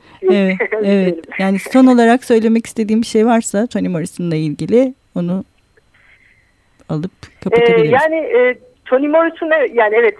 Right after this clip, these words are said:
Speaker 2: ş-, şöyle söyleyebilirim. Toni Morrison okunmalı bence.
Speaker 1: Hı hı.
Speaker 2: Ee, yani, e, sadece bir, e, siyah kadın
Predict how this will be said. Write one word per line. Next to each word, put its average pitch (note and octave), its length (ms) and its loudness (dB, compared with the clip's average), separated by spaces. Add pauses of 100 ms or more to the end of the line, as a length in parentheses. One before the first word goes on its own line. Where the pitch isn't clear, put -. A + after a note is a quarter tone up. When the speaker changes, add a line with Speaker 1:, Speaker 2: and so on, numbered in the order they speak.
(120)
Speaker 2:
ş-, - 120 -8
şöyle B3+ 220 0
söyleyebilirim. G3 460 -4
Toni B3+ 260 -4
Morrison C4 360 -2 (120)
okunmalı B3+ 600 0
bence. - 420 -6 (180)
Speaker 1:
Hı F#3+ 60 0
hı. F#3 40 4
Speaker 2:
Ee, F#3 320 2
yani, F#3 260 -2
e, F3+ 420 -8 (100)
sadece G#3+ 440 -2
bir, A3 360 -8
e, G3 420 -2 (180)
siyah G#3+ 240 0 (100)
kadın A3 460 -6